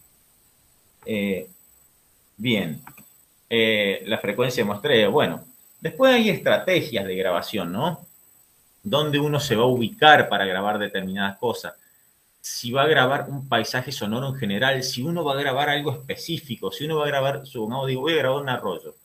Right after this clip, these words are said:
me acerco al lado, tomo distancia. Eso depende de lo que uno quiera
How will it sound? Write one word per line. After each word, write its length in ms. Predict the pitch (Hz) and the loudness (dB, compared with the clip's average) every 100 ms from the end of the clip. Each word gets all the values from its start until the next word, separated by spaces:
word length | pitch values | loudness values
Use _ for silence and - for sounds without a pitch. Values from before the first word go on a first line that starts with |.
| _ - | _ -8
me 100 | 101 | -8
acerco 420 | - 160 165 127 | 0 0 0 -2
al 140 | 92 | 0
lado, 380 | 117 151 127 95 | 2 4 2 -2
tomo 340 | - 147 151 127 | -4 -6 -4 -6
distancia. 800 | - - 156 156 131 - 98 - _ _ _ _ - | -8 -6 -6 -4 -8 -12 -16 -18 _ _ _ _ -10
Eso 240 | 190 202 | -6 -4
depende 340 | 131 147 165 | -6 -6 -6
de 60 | 156 | -4
lo 140 | 131 | -6
que 60 | 135 | -8
uno 180 | 151 120 | -12 -12
quiera 420 | - 175 143 - | -8 -6 -6 -10